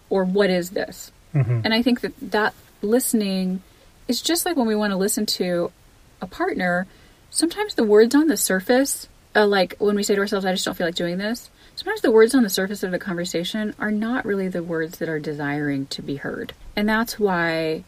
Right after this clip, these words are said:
Speaker 1: when we're really listening to our partners and to our children, there's this secondary level of questioning. You say you don't feel like doing this. What is it that you do feel like doing?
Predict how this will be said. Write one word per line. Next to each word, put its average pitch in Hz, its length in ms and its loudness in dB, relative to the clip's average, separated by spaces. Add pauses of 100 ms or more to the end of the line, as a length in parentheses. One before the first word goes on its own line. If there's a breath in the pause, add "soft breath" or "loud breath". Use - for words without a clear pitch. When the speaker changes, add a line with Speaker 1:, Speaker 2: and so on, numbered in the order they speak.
(120)
Speaker 1:
when 208 200 -2
we're 202 100 0
really 240 240 4
listening 202 500 2
to - 120 -6
our 151 80 -6
partners 151 640 -2
and 170 180 -8
to - 120 -8
our 156 80 -4
children, 185 680 -2 (480 loud breath)
there's 208 300 6
this 202 180 0
secondary 214 540 2
level 165 380 0
of 151 400 -2 (200)
questioning. - 580 -4 (200)
You 247 80 0
say 294 180 2
you 285 80 6
don't 247 160 2
feel 185 140 0
like 180 160 0
doing 240 240 0
this. - 280 -10 (220)
What 240 200 2
is 262 100 2
it 240 140 0
that 214 160 2 (260)
you 220 140 -2
do 285 120 4
feel - 220 0
like - 140 -4
doing? - 340 -8